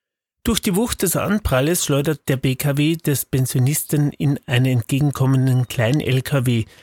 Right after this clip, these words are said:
gelenkt von einem achtundvierzigjährigen Mann aus Verlach.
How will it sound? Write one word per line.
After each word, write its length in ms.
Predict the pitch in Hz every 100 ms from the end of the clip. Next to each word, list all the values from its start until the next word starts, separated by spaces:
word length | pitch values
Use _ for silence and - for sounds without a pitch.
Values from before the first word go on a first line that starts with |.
| _ -
gelenkt 540 | 160 135 151 - -
von 200 | - 202
einem 420 | - 131 139 143 -
achtundvierzigjährigen 1160 | - - 139 - 139 - 135 127 117 - 147
Mann 260 | 139 87 90
aus 180 | - -
Verlach. 540 | - 120 127 113 -